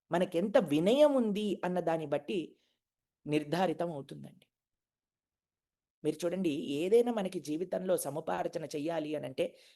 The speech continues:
వినయం కావాల్సిందే. చాలా సార్లు ఏమవుతుంది తెలుసా అండి, మనం చాలా సిగ్గుపడతాం హెల్ప్ అడగడానికి. "అయ్యో, నాకు తెలీదు" అని చెప్పడానికి. మీరు చూడండి, ఏదైనా విషయం గురించి మేము అప్పుడప్పుడు గమనిస్తుంటాం. "ఇది తెలుసా?" అంటే ఫస్ట్,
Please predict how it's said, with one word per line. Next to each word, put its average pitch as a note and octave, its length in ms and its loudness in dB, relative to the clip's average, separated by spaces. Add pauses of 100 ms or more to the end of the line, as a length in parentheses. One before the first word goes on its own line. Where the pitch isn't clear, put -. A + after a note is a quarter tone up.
వినయం C#3+ 480 -2
కావాల్సిందే. C#3 760 -10 (760)
చాలా E3+ 240 4
సార్లు G3 320 2
ఏమవుతుంది F3+ 440 -2
తెలుసా E3 260 -2
అండి, E3 160 -6
మనం F#3 300 -4
చాలా F#3 300 2 (280)
సిగ్గుపడతాం G3 640 6 (220)
హెల్ప్ F3+ 300 6
అడగడానికి. C3+ 560 4 (120)
"అయ్యో, F3+ 200 6
నాకు F#3 300 0
తెలీదు" F#3+ 380 4
అని E3 100 4
చెప్పడానికి. C3 460 -4 (340)
మీరు F#3+ 120 4
చూడండి, G#3 340 6
ఏదైనా G3 280 4
విషయం F3+ 300 0
గురించి G3 240 2
మేము F3+ 180 6
అప్పుడప్పుడు F3 420 4
గమనిస్తుంటాం. E3+ 560 4 (280)
"ఇది G#3 140 4
తెలుసా?" B3+ 320 10
అంటే A#3+ 200 8
ఫస్ట్, B3 280 4